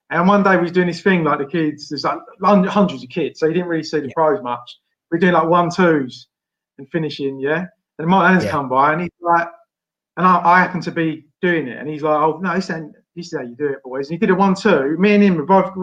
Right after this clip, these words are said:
Speaker 1: I'm ten years old, yeah? He's in his prime. We're going for a fifty fifty. He barged me out of the way, literally, like, uh, like, I'm his arch enemy, yeah? And I've gone flying on the floor, and he's just smashed it past the goalkeeper,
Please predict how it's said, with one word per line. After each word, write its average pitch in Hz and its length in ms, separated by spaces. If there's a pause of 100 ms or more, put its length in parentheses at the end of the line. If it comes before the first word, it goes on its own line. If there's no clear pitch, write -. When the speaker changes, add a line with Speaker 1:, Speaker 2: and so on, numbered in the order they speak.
Speaker 1:
I'm 190 100
ten 220 260
years 180 160
old, 190 280
yeah? 139 240
He's 185 100
in 180 80
his 165 160
prime. 175 320 (580)
We're 165 80
going 190 180
for 202 100
a 190 60
fifty 226 300
fifty. 185 600 (380)
He 202 140 (120)
barged 220 300
me 202 80
out 190 100
of 185 60
the 180 40
way, 151 380
literally, 175 400
like, 143 120 (760)
uh, 165 80 (100)
like, 165 320
I'm 180 320 (180)
his 185 120
arch 202 240
enemy, 170 380
yeah? 170 260 (240)
And 190 100
I've 202 100
gone 214 120
flying 233 300
on 220 80
the 202 80
floor, 214 200
and 185 80
he's 185 140
just - 180
smashed 240 320
it - 120
past 208 220
the 208 60
goalkeeper, 170 720